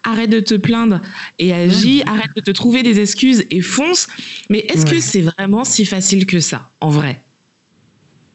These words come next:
Speaker 2: Tu veux
Speaker 1: Tu
Speaker 2: la
Speaker 1: sais ne plus
Speaker 2: réponse
Speaker 1: faire appel à
Speaker 2: politiquement,
Speaker 1: ces toutous
Speaker 2: tu veux
Speaker 1: quand tu les appelles.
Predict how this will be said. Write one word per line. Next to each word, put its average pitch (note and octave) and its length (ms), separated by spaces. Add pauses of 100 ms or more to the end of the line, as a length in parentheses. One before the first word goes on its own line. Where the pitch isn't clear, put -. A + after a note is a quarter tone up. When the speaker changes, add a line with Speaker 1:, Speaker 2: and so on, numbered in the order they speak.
(1120)
Speaker 2:
Tu D3 140
veux C#3 140
Speaker 1:
Tu F3+ 60
Speaker 2:
la E3 120
Speaker 1:
sais B3 60
ne A3+ 100
plus D#3+ 160
Speaker 2:
réponse - 120
Speaker 1:
faire E3 100
appel F3 100
à F3+ 40
Speaker 2:
politiquement, F3+ 500
Speaker 1:
ces E3+ 60
toutous F#3 360
Speaker 2:
tu F3+ 100
veux G3+ 160
Speaker 1:
quand G#3+ 60
tu F#3+ 60
les D#3+ 180
appelles. D#3+ 300